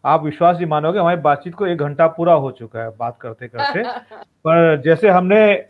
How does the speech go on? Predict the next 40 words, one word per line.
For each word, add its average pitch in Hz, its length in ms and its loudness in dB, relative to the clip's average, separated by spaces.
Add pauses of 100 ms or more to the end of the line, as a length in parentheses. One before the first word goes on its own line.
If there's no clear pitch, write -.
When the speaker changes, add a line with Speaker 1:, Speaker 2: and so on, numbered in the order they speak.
(100)
Speaker 1:
आपसे, 143 280 -4
हमने, 156 340 -4
हमारा 147 360 2
ये 170 120 0
था 175 140 0
कि 190 300 -4 (640)
बहुत 202 180 2
बड़ा 185 240 4
विस्तार 165 460 0
है, 120 60 -10
तो 160 120 -10
आज 175 260 0
हम 190 100 -2
कोशिश 160 360 -8
करेंगे 180 400 -2
कि 202 100 -6
उसको 190 240 -6
सिर्फ 247 300 -4
हम 190 240 -6 (380)
फूलदेही 190 460 0
और 208 100 2
उसके 202 280 -2
इर्द 190 320 0
गिर्द 190 460 -2
के 190 100 0
जो 185 220 0
है 180 240 4
उस 156 220 -6
Speaker 2:
हाँ। 147 80 -2
Speaker 1:
वसंत 208 240 -2
उत्सव 175 260 0
तक 165 120 -2
Speaker 2:
बस 147 100 -4
Speaker 1:
रखें। 127 140 -10
Speaker 2:
केवल 330 380 -8
Speaker 1:
जबकि 240 160 0
हमने 214 180 2
Speaker 2:
बाबा 180 80 2
जी 175 60 0
Speaker 1:
होली 196 320 -6